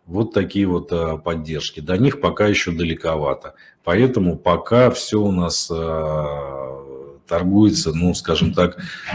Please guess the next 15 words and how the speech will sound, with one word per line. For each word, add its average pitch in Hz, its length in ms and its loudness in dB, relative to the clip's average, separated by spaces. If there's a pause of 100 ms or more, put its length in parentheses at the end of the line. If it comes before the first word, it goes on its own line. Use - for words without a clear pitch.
(140)
в, 90 380 4
в, 98 40 6
условно 110 480 6
говоря, 92 400 4
каких-то 87 480 -4
предпосылок 90 880 0
для 87 260 0
продажи, 98 580 2
вот 80 180 -4
такого 85 340 -4
чёткого 78 400 -10
сигнала 82 500 -2
на 87 160 0
продажу 87 540 -2
нет. 80 280 -6